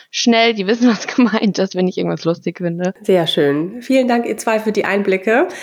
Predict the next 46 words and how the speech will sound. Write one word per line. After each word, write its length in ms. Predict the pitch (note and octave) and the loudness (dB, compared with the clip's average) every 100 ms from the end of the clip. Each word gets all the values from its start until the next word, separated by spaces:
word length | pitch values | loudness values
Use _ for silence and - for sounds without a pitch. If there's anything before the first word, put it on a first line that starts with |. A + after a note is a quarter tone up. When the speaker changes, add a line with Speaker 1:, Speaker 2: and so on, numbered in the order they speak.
| - - - | -16 -16 -6
Speaker 2:
Jetzt 320 | - C4+ - | -2 -2 0
möchte 240 | B3+ A#3+ B3 | 0 0 0
ich 80 | B3 | -2
natürlich 420 | A#3 B3 A#3 A#3 | 0 2 2 2
gerne 340 | A3 G#3+ F#3+ | 0 2 2
wissen, 560 | F3+ F3+ G2+ C3 D3+ E3 | -2 -2 -2 -2 -4 -6
ähm, 240 | F3 F3+ F3+ | -2 0 2
wir 140 | F3+ | 0
wollen 260 | F#3+ A3 A3+ | 2 2 2
ja 140 | G#3 | 2
heute 280 | G3+ G#3+ A3+ | 0 0 0
übers 280 | G#3 G3+ G3 | 0 -2 -2
duale 340 | - F3 E3+ | -4 0 -2
Studium 400 | E3+ G3+ G#3 F#3+ | 0 0 2 0
bei 140 | E3+ D#3 | -2 -4
E 80 | |
Y 300 | D3+ D#3 F#3+ | -4 -4 -4
sprechen. 580 | A#3 A#3+ A#3+ B3 C#4 E4 - - - - - _ - | -6 -4 -6 0 2 2 0 -20 -20 -20 -20 _ -8
Aber 420 | F3 G#3+ A#3+ B3 | -2 0 2 0
es 120 | A3 | 0
soll 140 | G3 G3+ | 2 2
ja 200 | G3+ F#3 | 0 0
auch 60 | |
nicht 260 | F#3+ A#3 - | 0 0 -4
zu 120 | A#3+ | -8
kurz 360 | - G#3+ G#3+ - | 0 0 0 -4
kommen, 400 | - G3 G3 F#3+ | -2 0 2 0
dass 160 | F#3 | 0
wir 140 | F#3+ C#3+ | -2 0
euch 180 | C#3+ | -2
ein 100 | D3+ | -4
bisschen 280 | C#3 C#3 C#3+ | -6 -6 -6
näher 240 | C#3+ C3+ C3 | -2 -2 -4
kennenlernen. 640 | - C3+ C3+ B2+ B2+ B2+ | -6 -4 -2 -2 -4 -4
Natürlich 760 | E3 E3 A3+ A3 G#3+ G#3 G#3 - | -4 -2 2 4 6 4 0 -4
habt 160 | F3+ - | -4 0
ihr 80 | E3+ | 2
uns 160 | F#3 | 2
schon 140 | F#3+ F3 | 2 0
erste 320 | F3 - - | 0 -2 -2
Einblicke 580 | F3+ F3 F3 F3+ E3+ E3+ - _ _ | -2 0 -2 0 -2 -4 -18 _ _
durch 200 | G3+ G3 | 2 4
meine 280 | G3 F#3 F3+ | 4 2 2
kleine 280 | F3+ E3+ E3 | 0 -2 -2
Frage 400 | E3+ E3 G3 A#3 | -4 -4 -2 -2
gegeben. 520 | A#3+ A#3 A#3+ B3+ | -4 -4 -4 0